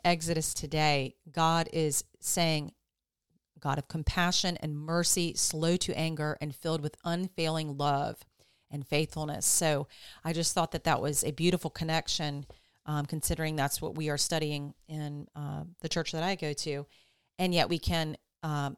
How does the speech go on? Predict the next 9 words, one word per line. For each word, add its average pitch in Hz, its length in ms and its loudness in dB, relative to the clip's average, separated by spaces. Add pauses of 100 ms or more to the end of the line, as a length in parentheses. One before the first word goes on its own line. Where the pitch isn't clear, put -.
(140)
compare 202 400 4
it 165 200 2 (120)
to 160 340 0 (260)
Exodus, 160 600 2 (280)
to, 170 140 2
like, 151 340 2 (720)
one 156 500 -2
of 160 160 0
the 156 320 2